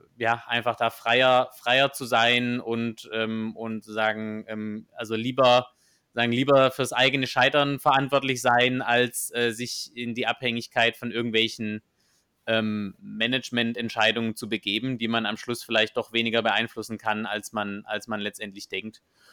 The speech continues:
Und, ähm, genau, das ist so,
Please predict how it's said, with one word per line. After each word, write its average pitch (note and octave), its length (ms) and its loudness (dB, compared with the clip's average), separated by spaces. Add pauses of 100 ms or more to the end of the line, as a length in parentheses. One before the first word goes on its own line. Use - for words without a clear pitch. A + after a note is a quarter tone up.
(540)
Und, B2 580 2
ähm, A2+ 280 4
genau, G2 320 -2
das A2+ 140 -2
ist A#2 160 -4
so, G#2+ 460 4